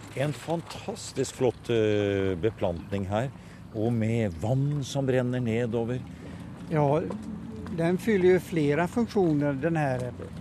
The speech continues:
Speaker 2: b-, bäckfåran så att säga. Som
Speaker 1: Ja.
Speaker 2: är, den är väl tolv meter bred och, och sextio meter lång ungefär.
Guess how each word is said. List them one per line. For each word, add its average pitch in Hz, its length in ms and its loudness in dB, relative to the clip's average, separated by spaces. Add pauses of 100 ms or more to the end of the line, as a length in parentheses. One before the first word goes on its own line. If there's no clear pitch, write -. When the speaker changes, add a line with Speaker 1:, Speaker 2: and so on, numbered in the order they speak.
(180)
Speaker 2:
b-, - 60 -8 (200)
bäckfåran 139 920 0
så 156 140 -6
att 139 80 -6
säga. 135 260 -6
Som 180 200 0
Speaker 1:
Ja. 180 40 2
Speaker 2:
är, 170 80 0
den 170 200 2
är 202 80 0
väl 175 240 0 (320)
tolv 180 300 2
meter 175 400 0
bred 151 560 0
och, 151 220 0
och 147 100 -2
sextio - 460 -4
meter 156 400 -2
lång 170 400 2
ungefär. 214 340 -4